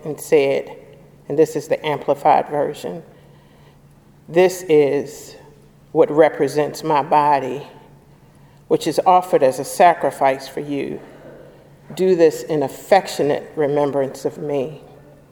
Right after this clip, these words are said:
In the same way, after supper, he took the cup, saying, "This is the new covenant,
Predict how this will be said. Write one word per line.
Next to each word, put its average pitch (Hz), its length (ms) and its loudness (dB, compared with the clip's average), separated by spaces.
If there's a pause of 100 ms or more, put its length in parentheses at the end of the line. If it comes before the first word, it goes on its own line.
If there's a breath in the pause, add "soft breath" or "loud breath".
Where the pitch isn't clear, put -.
(500 soft breath)
In 160 100 2
the 156 60 0
same 180 380 2
way, 151 200 6
after 143 240 -2
supper, 147 420 2
he 147 120 -8
took - 260 -8
the 151 60 -4
cup, 143 400 0
saying, 143 480 -2
"This 151 240 -2
is 151 160 -6
the - 220 -4 (240)
new 233 240 4
covenant, 143 580 0